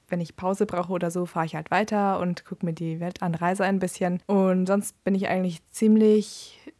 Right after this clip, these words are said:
frei in meiner Wahl, wann ich auch arbeiten möchte, wann ich anfange und aufhöre, je nachdem, wie es mir halt gerade so gefällt. Das ist auch das Schöne eben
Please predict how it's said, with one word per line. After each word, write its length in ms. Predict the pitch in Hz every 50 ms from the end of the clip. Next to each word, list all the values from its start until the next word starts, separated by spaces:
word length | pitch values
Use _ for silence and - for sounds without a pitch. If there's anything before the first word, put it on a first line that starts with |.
| _ _ _ _ - -
frei 540 | - - - - 170 170 175 196 226 247 233
in 80 | 202
meiner 320 | 185 175 170 175 170 170 180
Wahl, 300 | 175 175 185 190 185 180
wann 160 | 165 170 175
ich 220 | 170 165 - -
auch 180 | - 170 - - -
arbeiten 380 | 180 180 175 175 170 - - -
möchte, 360 | 233 220 214 - 247 226 208
wann 120 | 185 170
ich 160 | 165 160 -
anfange 480 | - 185 196 - 208 196 190 190 185 -
und 120 | 147 160
aufhöre, 680 | 165 175 202 - - - 214 208 202 196 196 202 202 202 - - - - - _ _ -
je 120 | 208 190
nachdem, 560 | 185 185 175 - - 190 185 185 185 180 175
wie 80 | - 185
es 120 | 170 -
mir 120 | 185 185 175
halt 160 | 170 165 -
gerade 220 | - 170 170 170
so 100 | - 165
gefällt. 440 | 165 - 160 - - 196 202 208 -
Das 100 | - 175
ist 140 | 175 175 -
auch 80 | 175
das 180 | 170 - 170 -
Schöne 380 | - - 175 170 175 175 170 -
eben 380 | - 170 170 170 165 160 170